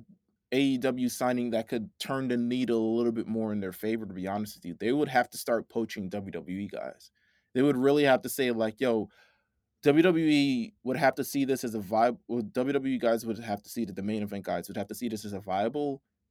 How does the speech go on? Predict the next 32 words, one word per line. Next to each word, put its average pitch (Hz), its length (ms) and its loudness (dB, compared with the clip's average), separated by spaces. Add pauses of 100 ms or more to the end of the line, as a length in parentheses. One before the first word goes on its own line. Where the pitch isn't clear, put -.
(200)
place - 480 -6 (840)
and 135 480 0 (920)
would 156 140 2
have 151 160 6
to 160 100 0
legitimately 139 840 0
negotiate. 123 680 -2 (380)
I'm 110 60 -10
talking 135 180 -6
about 120 120 0
Roman 127 260 -2
Reigns, 131 260 -4
I'm - 40 -20
talking 123 180 -8
about 120 100 -2
Seth 123 240 -4
Rollins, 127 400 -2
I'm 107 80 -6
talking 120 220 -4
about, 113 260 -2 (420)
um, 98 640 -4 (840)
you 123 80 -4
know, 113 100 -2
a 104 60 -6
couple 131 280 -4
other 113 180 -2
people. 104 440 -6
I 120 80 0
think 127 260 -4
them 123 240 -2
losing 120 360 -2
out 127 260 0